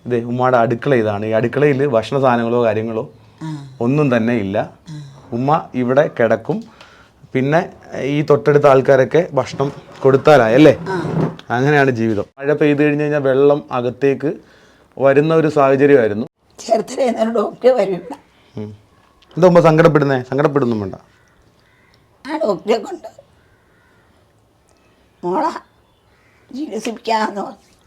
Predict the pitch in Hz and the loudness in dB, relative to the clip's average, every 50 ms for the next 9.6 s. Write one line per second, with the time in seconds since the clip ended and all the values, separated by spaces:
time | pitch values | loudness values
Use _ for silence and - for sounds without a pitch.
0 | - 240 226 214 220 233 240 233 233 220 226 381 214 185 226 214 208 208 269 370 | -8 -6 -4 -4 -4 -4 -6 -4 -4 -4 -4 -4 -6 -10 -8 -6 -4 -2 -2 0
1 | 359 392 403 403 403 - 220 208 202 190 - - 214 226 240 240 - - - _ | 2 2 2 0 0 -2 0 0 0 0 0 2 0 0 0 -4 -6 -12 -20 _
2 | - _ - - - _ _ _ - 190 208 208 320 359 370 403 349 339 - - | -20 _ -20 -20 -20 _ _ _ -6 -2 -2 -2 0 -2 -2 -2 -4 -6 -8 -10
3 | 339 269 247 320 349 214 - 339 262 277 - - _ _ _ _ _ _ _ _ | -12 -10 -10 -12 -12 -12 -14 -14 -12 -12 -14 -14 _ _ _ _ _ _ _ _
4 | _ _ _ _ _ _ _ _ _ _ _ _ _ _ _ _ _ _ _ _ | _ _ _ _ _ _ _ _ _ _ _ _ _ _ _ _ _ _ _ _
5 | _ _ _ _ _ _ _ _ _ - - 262 262 277 285 269 254 240 208 220 | _ _ _ _ _ _ _ _ _ -4 -2 0 2 2 0 2 0 2 6 8
6 | 262 269 247 226 226 240 247 220 208 233 220 233 214 185 185 - - - 220 - | 6 6 6 4 0 0 2 2 0 0 0 0 0 0 -2 -10 -14 -16 -18 -18
7 | _ _ _ _ _ _ _ - - - - - _ _ - 349 214 226 - 330 | _ _ _ _ _ _ _ -20 -20 -20 -20 -20 _ _ -8 -2 -2 -2 -2 -4
8 | - - - - - _ _ _ _ _ _ _ _ _ _ _ _ _ _ _ | -10 -16 -18 -20 -20 _ _ _ _ _ _ _ _ _ _ _ _ _ _ _
9 | _ _ _ _ _ _ _ _ _ - - 131 | _ _ _ _ _ _ _ _ _ -6 -4 -2